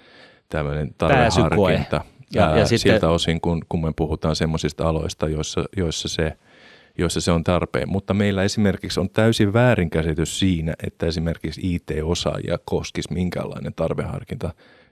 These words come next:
Speaker 1: Ne, niitä, niitä voi tulla tänne näitä, näitä, ää, digiosaajia ihan niin paljon kuin vaan suostuu,
Speaker 2: Mm.
Speaker 1: suostuu maahan saapumaan.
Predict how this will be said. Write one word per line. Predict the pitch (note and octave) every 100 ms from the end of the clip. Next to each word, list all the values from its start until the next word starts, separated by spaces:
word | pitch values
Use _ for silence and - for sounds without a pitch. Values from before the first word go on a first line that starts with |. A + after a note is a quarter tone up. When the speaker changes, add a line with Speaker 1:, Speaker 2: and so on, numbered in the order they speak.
| -
Speaker 1:
Ne, | - G2+ - - - G#2+
niitä, | G#2+ - - - -
niitä | - A2 G#2+
voi | G2+ G2+
tulla | G#2+ G2 -
tänne | G2+ F#2+ F#2+ -
näitä, | G#2 F#2+ F#2 -
näitä, | A2 G2 G2+
ää, | - - - - - _ _ _ - - _ _ A2+
digiosaajia | G#2 G2+ G2 - F#2 F2+ F#2 F#2
ihan | G2 F#2 F#2
niin | G2+ G2
paljon | F#2 F2+
kuin | F2+ F#2
vaan | F#2 F2+ -
suostuu, | G#2 F2+ - F#2+
Speaker 2:
Mm. | - -
Speaker 1:
suostuu | G#2+ F#2+ - F#2+
maahan | G#2+ G2+ G2 G2
saapumaan. | B2 G2 - - -